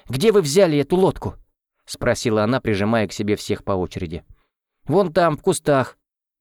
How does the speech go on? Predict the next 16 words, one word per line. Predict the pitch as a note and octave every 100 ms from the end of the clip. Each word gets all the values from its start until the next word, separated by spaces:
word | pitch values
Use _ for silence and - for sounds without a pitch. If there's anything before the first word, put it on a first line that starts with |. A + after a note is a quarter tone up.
| _
Они | A2 C3
дружно | B2 D#3 C3
вскинули | C#3 - C3+ A#2+ D3
руки | D3 F3 -
и | F#3 C#3
указали | A2+ G2+ G#2+ F#2+ B2 A#2+
на | A2+ -
ивовые | B2 A2 G#2 G#2+
заросли. | F2 F2 E2 - D#2+ - _ _ _ _ _ _
«Это | - -
Петька | C#3+ F#3+ F#3 E3+
сказал, | D#3 D#3 C#3+ D#3
что | - C#3+
там | D3 D3
лодка | D#3 D3 C3+
спрятана», | - D3 B2+ A2 G2